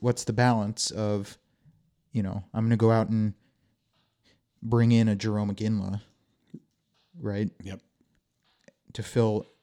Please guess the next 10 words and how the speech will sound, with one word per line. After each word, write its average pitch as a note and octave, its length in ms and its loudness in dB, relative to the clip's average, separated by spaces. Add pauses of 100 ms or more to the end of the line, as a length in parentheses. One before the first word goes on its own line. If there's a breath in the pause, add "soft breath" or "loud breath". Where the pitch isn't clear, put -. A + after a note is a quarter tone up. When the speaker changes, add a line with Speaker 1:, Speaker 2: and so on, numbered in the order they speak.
(540)
Speaker 1:
the A#2 100 -4
left A2 320 -2
wing A2+ 360 2 (100)
hole G#2 300 0
that G2+ 120 -4
we G#2 120 -2
have G#2+ 440 -2 (260 soft breath)
to A2+ 80 -4
help G#2+ 280 -2 (160)
d-, - 100 -18